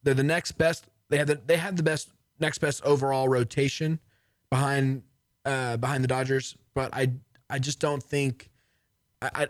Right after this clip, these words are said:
I can't, I can't trust them. I, I, they've, they've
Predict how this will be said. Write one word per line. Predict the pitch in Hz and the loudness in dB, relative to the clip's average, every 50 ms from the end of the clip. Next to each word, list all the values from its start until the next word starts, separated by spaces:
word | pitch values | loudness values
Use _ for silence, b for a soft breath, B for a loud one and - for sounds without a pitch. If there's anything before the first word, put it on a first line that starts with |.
| - - | -4 -6
I | 131 135 | -4 -4
can't, | 120 - - 180 175 165 147 - _ _ _ _ _ _ _ _ _ | -4 -2 -4 -4 -4 -4 -6 -10 _ _ _ _ _ _ _ _ _
I | - | -18
can't | - - 190 175 113 - | -6 -4 -4 -4 -4 -8
trust | - - - 160 147 - - | -8 -8 -6 -4 -4 -4 -6
them. | 110 - 110 - - | -6 -10 -10 -12 -10
I, | 127 127 - 135 | -8 -8 -4 -4
I, | 135 | -4
they've, | 127 131 147 143 135 131 131 107 | -2 0 2 2 2 2 0 -2
they've | 139 139 127 123 127 | -2 0 0 0 0